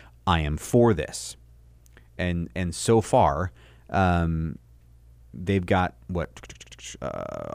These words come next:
on or about, as of July sixteenth, they have on or about, what, sixty days? Sixty days to collect the last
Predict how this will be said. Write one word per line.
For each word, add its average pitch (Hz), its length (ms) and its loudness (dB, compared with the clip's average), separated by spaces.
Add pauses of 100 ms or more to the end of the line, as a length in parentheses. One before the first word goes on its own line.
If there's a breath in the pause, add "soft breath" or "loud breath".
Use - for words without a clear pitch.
(120)
on 113 260 6
or 104 120 6
about, 98 340 2
as 110 220 2
of 92 100 0
July 95 300 2
sixteenth, - 500 -6
they 82 140 -2
have 82 260 -4
on 101 220 0
or 87 100 0
about, 80 400 -2 (1300)
what, 80 220 -6
sixty - 300 -8
days? 92 400 -2 (1000 soft breath)
Sixty - 340 -4
days 78 340 -6
to 87 140 -12
collect - 540 -6 (760)
the 90 120 -4
last 82 460 -2